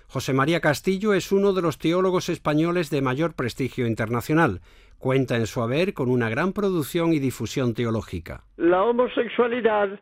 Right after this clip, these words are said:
Speaker 2: por sí misma es un fenómeno que se da en cantidad de especies, eh, de animales,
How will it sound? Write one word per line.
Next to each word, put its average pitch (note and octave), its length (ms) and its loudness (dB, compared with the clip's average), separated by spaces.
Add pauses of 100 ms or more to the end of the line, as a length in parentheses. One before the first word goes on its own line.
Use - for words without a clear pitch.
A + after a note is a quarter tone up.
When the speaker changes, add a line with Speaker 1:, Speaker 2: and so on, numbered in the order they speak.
(240)
Speaker 2:
por A2+ 360 0 (180)
sí E3+ 220 4
misma D#3 720 2 (240)
es E3 280 2
un G3+ 220 4
fenómeno G#3+ 460 2
que G#3+ 140 2
se - 120 -6
da F3 160 2
en G3+ 140 0
cantidad F#3+ 640 0
de G3+ 120 4
especies, G3 640 0 (460)
eh, D3 260 4
de C#3+ 120 4
animales, C#3 640 2